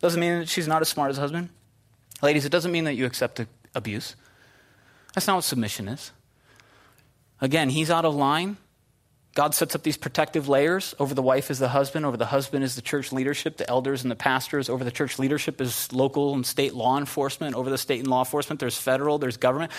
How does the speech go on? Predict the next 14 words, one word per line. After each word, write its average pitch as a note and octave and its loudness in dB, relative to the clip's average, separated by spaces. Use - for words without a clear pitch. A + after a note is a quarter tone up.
These F#3+ 2
are C4+ 4
layers D#3+ 4
of C#3 -4
protection - -2
for G2+ -6
people, - -12
all C#3 2
the E3+ 0
way G3+ 2
back F#3 2
down F#3 0
to D3+ -4
children. F3+ -4